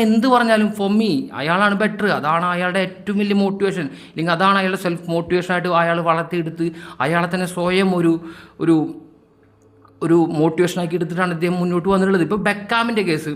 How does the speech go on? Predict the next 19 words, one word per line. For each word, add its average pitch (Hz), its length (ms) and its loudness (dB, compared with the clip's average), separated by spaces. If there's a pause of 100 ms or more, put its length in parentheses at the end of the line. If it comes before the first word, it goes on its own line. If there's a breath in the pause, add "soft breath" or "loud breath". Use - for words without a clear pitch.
മറ്റൊരു 139 220 -6
തലത്തിൽ 123 280 -4
പറയുന്നുണ്ട്. 110 380 -2 (360 loud breath)
ആ 139 120 2
ഒരു 143 160 2
ബീച്ചിലൂടെ, 123 440 0 (120)
അമേരിക്കയിൽ 117 340 -2
ആ - 80 0
ബീച്ചിലൂടെ 117 400 -6
നടന്നു 117 200 -4
പോകുമ്പോൾ 117 260 -6
ആര് 131 180 -10
ശ്രദ്ധിക്കും? 135 320 -4 (360 loud breath)
ഇതിലൊക്കെ 190 400 -2
ഇവിടെ 175 220 0 (300)
പടച്ചു 165 360 -2
വിടുന്ന 170 300 -2
കാര്യങ്ങൾ 151 400 -2
നമ്മൾ 170 160 -2